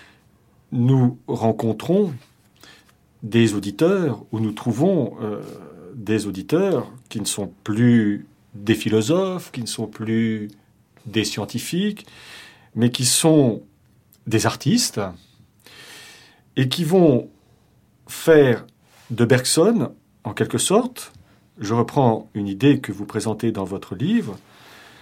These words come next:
des artistes qui vont faire de Bergson le compagnon des avant-gardes.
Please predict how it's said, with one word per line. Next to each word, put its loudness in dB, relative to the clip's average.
des -2
artistes -4
qui -6
vont -6
faire -4
de -4
Bergson -4
le 0
compagnon 2
des 0
avant-gardes. -2